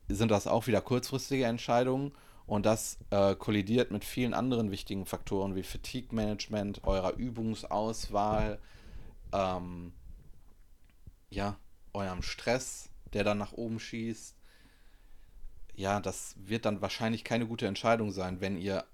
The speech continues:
wenn ihr wisst, dass ihr in der Bend Over Row gut seid, ihr habt noch viele regenerative Kapazitäten offen, äh, ihr habt vielleicht sogar eine Schwäche in den Traps,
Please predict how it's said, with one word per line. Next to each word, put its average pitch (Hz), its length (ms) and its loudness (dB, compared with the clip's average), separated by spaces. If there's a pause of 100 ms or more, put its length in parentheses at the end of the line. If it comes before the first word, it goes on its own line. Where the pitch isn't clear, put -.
wenn 95 160 -4
ihr 95 140 -2
wisst, 131 180 -2
dass 101 160 -2
ihr 90 120 0
in 95 60 -4
der 92 100 -2
Bend 98 200 -2
Over 92 200 -2
Row 90 200 -2
gut 123 200 -6
seid, 123 340 2
ihr 92 100 0
habt 90 200 -6
noch 92 100 -8
viele 139 380 -4
regenerative 107 720 -2
Kapazitäten - 760 -8
offen, 107 500 -4 (600)
äh, 95 200 2
ihr 101 60 2
habt 110 140 -2
vielleicht 156 280 4
sogar 123 180 0
eine 104 100 0
Schwäche 127 380 -2
in 92 200 -4
den 92 140 -6
Traps, - 520 -4